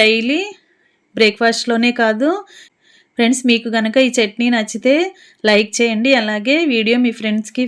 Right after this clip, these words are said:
ఫ్యామిలీ మెంబర్స్‌కి షేర్ చేయండి. చట్నీని ట్రై చేసి ఎలా కుదిరిందో కూడా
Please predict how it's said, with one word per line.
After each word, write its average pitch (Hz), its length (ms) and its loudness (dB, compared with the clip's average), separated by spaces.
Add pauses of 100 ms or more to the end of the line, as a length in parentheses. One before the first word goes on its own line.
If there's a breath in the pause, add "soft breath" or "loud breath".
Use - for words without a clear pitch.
ఫ్యామిలీ 220 400 0
మెంబర్స్‌కి 226 440 -4 (100)
షేర్ 220 320 0
చేయండి. 220 440 -2 (1300 loud breath)
చట్నీని 233 540 0
ట్రై 220 160 2 (100)
చేసి 233 240 2 (120)
ఎలా 214 200 0
కుదిరిందో 226 400 0 (100)
కూడా 226 180 0